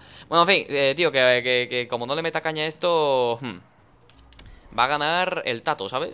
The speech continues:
Así de claro te lo digo. No, no, esto yo lo remonto, tranquilos, aunque vaya... Uf, en realidad está complicado, ¿eh? Me han adelantado ahí y me han sacado una distancia bastante corpulenta. Madre mía, llevaba como tres años. ¡Ojo! ¡Me la juego!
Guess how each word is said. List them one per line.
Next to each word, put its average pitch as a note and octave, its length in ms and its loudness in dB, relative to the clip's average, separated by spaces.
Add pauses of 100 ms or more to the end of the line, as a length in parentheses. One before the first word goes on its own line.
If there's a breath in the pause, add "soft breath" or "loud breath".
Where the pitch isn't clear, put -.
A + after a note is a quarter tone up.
Así A2+ 180 -10
de C#3 100 -8
claro A2+ 200 -6
te G2 80 -8
lo A2 60 -6
digo. B2 180 -10 (640 loud breath)
No, C3+ 100 0
no, A#2 240 4 (160)
esto D#3+ 200 -4
yo D#3+ 80 4
lo D3+ 80 6
remonto, A#2+ 320 -2
tranquilos, G2+ 340 -6
aunque G2+ 200 -8
vaya... B2+ 180 -4
Uf, - 240 -18
en F#2 80 -12
realidad A2 320 -6
está - 180 -18
complicado, F#2 360 -12
¿eh? D3+ 40 -16 (800)
Me A#2+ 80 -6
han C#3 60 -4
adelantado C3+ 480 -2
ahí C3 920 -4
y A2 80 -14
me B2 100 -10
han C3+ 40 -12
sacado C#3 200 -10
una C3+ 100 -10
distancia C3+ 340 -8
bastante C3+ 340 -8
corpulenta. C3 680 -6 (720)
Madre A#2 160 -16
mía, G2+ 340 -12
llevaba C3 480 -2
como A#2+ 220 -10
tres B2 160 -6
años. C3+ 240 -6
¡Ojo! A3 380 2 (260)
¡Me C#3+ 100 4
la C#3 60 8
juego! C4+ 420 10